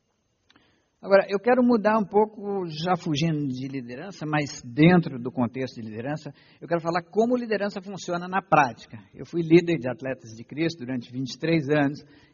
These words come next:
eu fui líder da minha equipe quando eu construí o meu carro de corrida. É, muitas vezes eu fui líder e na maioria das vezes eu fui liderado também. Então, eu quero dizer pra vocês o seguinte: que liderança é uma coisa dinâmica. Liderança estática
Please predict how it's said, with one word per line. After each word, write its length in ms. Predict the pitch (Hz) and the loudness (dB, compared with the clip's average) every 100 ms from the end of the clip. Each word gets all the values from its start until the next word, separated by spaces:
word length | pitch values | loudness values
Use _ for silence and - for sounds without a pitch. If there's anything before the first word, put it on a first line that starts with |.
| - | -14
eu 100 | 127 | -10
fui 200 | - 131 | -2 0
líder 340 | 135 143 123 | 0 -2 -6
da 160 | 120 113 | -6 -6
minha 260 | 117 117 | -6 -8
equipe 400 | 110 - 151 - | -12 -10 -10 -10
quando 160 | 120 120 | -8 -6
eu 60 | 117 | -6
construí 380 | 120 - 131 | -8 -6 0
o 40 | 131 | 2
meu 140 | 135 | 2
carro 240 | 131 120 120 | 0 -4 -4
de 100 | 117 | -8
corrida. 460 | 120 131 165 147 160 - - _ _ | -10 -2 -2 -2 -8 -14 -20 _ _
É, 120 | - 131 127 123 127 139 139 | -6 -4 0 -2 -2 -8 -14
muitas 400 | 151 196 226 220 | -6 2 4 4
vezes 180 | 170 180 | 2 0
eu 60 | 170 | -2
fui 180 | 170 160 | -2 -2
líder 280 | 175 196 190 | 0 -2 -4
e 100 | 165 | -6
na 120 | 147 | -6
maioria 300 | 151 143 160 | -2 -2 -2
das 160 | 143 127 | -6 -6
vezes 220 | 156 180 | -8 -8
eu 40 | |
fui 180 | 175 165 | 4 4
liderado 600 | 160 147 139 117 120 117 | 6 2 2 0 -4 -6
também. 400 | - 139 110 107 _ _ _ _ _ _ | -4 -4 -4 -12 _ _ _ _ _ _
Então, 360 | 147 190 220 196 - | -6 -2 -2 -2 -10
eu 100 | 170 | -6
quero 160 | 202 190 | -4 -2
dizer 220 | 170 196 | 0 0
pra 100 | 165 | -2
vocês 400 | 147 143 175 165 | -4 -6 -10 -10
o 40 | |
seguinte: 440 | 170 139 131 123 - | -14 -6 -4 -4 -10
que 140 | 165 | -14
liderança 800 | 175 208 170 147 185 175 160 123 - _ _ _ _ _ _ | -10 -8 -8 -6 -8 -6 -10 -10 -16 _ _ _ _ _ _
é 100 | - | 0
uma 180 | 170 160 | 2 0
coisa 300 | 160 180 175 | 2 2 2
dinâmica. 880 | 151 180 165 180 165 139 120 - - - - - - _ _ _ _ _ _ _ _ _ | 0 6 10 10 8 4 -2 -10 -18 -20 -20 -20 -20 _ _ _ _ _ _ _ _ _
Liderança 520 | 147 160 170 196 190 | -2 2 2 2 0
estática 680 | 185 165 - 170 175 - - | -2 -2 -2 0 0 -4 -8